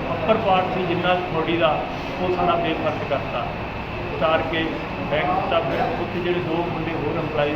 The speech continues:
ਸਨ, ਉਹਨਾਂ ਨੇ ਆਪਦੀ ਸ਼ਰਟ ਉਤਾਰ ਕੇ ਉਹਨੂੰ ਪਵਾਈ ਤੇ ਅੰਦਰ ਲੈ ਕੇ ਗਏ, ਲੋਕਾਂ ਨੂੰ ਛੁਡਾਇਆ। ਬਹੁਤ ਮਨ-, ਮੰਦਭਾਗੀ ਘਟਨਾ ਵਾਪਰੀ ਹੈ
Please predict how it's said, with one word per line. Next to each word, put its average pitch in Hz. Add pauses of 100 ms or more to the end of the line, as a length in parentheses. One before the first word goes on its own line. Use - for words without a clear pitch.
ਸਨ, 156 (120)
ਉਹਨਾਂ 160
ਨੇ 156
ਆਪਦੀ 147
ਸ਼ਰਟ 147 (540)
ਉਤਾਰ 143
ਕੇ 147
ਉਹਨੂੰ 165 (100)
ਪਵਾਈ 139
ਤੇ 147 (480)
ਅੰਦਰ 151
ਲੈ 151
ਕੇ 143
ਗਏ, 147
ਲੋਕਾਂ 147
ਨੂੰ 147
ਛੁਡਾਇਆ। 117 (1000)
ਬਹੁਤ 180
ਮਨ-, 160
ਮੰਦਭਾਗੀ 175
ਘਟਨਾ 160
ਵਾਪਰੀ 151
ਹੈ -